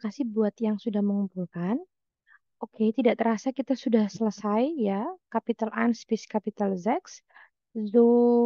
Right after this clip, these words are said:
ähm, nächste Woche werden wir Kapitel sieben anfangen. So, das bedeutet,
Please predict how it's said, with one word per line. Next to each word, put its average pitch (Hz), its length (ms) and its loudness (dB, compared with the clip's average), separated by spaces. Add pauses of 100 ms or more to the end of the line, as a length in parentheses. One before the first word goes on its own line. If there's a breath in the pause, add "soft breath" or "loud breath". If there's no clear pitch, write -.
(800)
ähm, 208 600 -2 (600)
nächste 220 360 -4
Woche 220 360 2 (140)
werden 233 440 4
wir 247 420 2 (680)
Kapitel 240 680 0 (100)
sieben 240 460 0 (200)
anfangen. 226 600 2 (180)
So, 233 380 2
das 214 260 -4
bedeutet, 220 560 -2